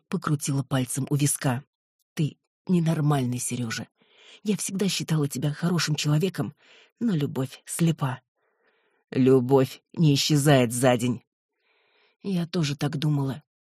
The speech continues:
Видимо, десять лет ошибалась. Но помни, если ты продолжишь в том же духе, я найду на тебя управу.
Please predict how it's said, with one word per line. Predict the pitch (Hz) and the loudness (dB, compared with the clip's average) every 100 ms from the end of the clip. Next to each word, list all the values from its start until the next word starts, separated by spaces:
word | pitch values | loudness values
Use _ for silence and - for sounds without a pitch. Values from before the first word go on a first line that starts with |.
| _ _ - | _ _ -6
Видимо, | 160 151 151 147 | -2 2 4 4
десять | 160 151 143 160 | 2 0 0 0
лет | 175 - _ _ | 0 -2 _ _
ошибалась. | - 147 165 143 127 123 - - _ _ _ - | -4 -2 0 2 0 0 -6 -10 _ _ _ -4
Но | 160 | -2
помни, | 160 175 147 127 117 _ - - - - | 0 0 0 -2 -8 _ -20 -20 -18 -8
если | 160 202 - | -4 -2 -4
ты | 160 165 | -4 -4
продолжишь | - 156 156 151 147 131 - | -2 -2 0 -2 -2 -8 -10
в | - | -8
том | - 143 | -2 0
же | 131 | 0
духе, | 139 208 - 247 - - - - | -4 -4 -4 -8 -8 -18 -18 -2
я | 160 156 | 2 4
найду | 160 147 139 | 4 2 -2
на | 131 | -4
тебя | - 131 | -2 -2
управу. | 127 120 131 123 123 | -2 0 -2 -2 -6